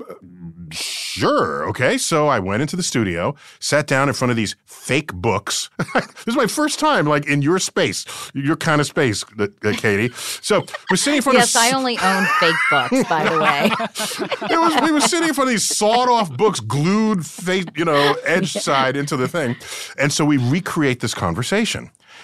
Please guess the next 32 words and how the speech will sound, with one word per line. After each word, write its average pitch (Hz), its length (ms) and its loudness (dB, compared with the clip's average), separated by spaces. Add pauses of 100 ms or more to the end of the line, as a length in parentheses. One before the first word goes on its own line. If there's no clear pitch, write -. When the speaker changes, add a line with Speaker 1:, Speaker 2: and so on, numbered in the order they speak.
(100)
Speaker 1:
And 127 100 2
then 156 120 4
I, 175 160 2 (140)
so 131 200 0
that 131 140 4
was, 139 120 -2
and 123 240 0
for 110 240 0
airing 120 320 2
later 104 240 2
that 107 160 0
night. 175 280 -2
So - 120 -6
I 139 60 0
went 147 220 0
home 147 320 0 (320)
and 110 100 -4
I 110 40 0
called 139 300 2
everybody. 127 420 2
"Mom, 196 240 0
Dad, 202 300 0
Sis, 190 200 -2
I'm 190 60 -4
gonna 190 80 -4
be 185 120 -2
on 180 120 0
T 214 200 -4
V 214 220 -4
tonight," 127 380 0
right, 139 180 2
right? 208 160 -2